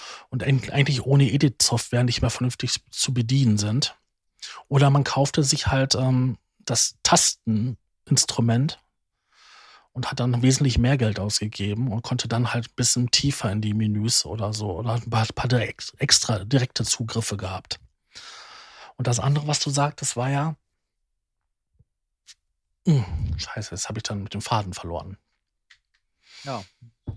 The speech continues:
Speaker 1: Ja.
Speaker 2: Ich wollte grad fragen, was das andere war. <laughs>
Speaker 1: Ja.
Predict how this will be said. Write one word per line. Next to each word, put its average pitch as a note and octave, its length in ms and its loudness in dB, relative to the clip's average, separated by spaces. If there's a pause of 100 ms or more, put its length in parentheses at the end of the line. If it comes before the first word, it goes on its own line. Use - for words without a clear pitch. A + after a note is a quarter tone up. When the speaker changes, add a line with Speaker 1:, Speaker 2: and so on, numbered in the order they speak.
(380)
Speaker 1:
Ja. B2 120 2
Speaker 2:
Ich G2+ 80 -2
wollte C3 100 4
grad C#3 160 0
fragen, C#3+ 220 6
was D3 120 2
das C#3 120 2
andere C3+ 260 6
war. F#2 220 0 (500)
<laughs> - 480 -16
Speaker 1:
Ja. C3+ 300 6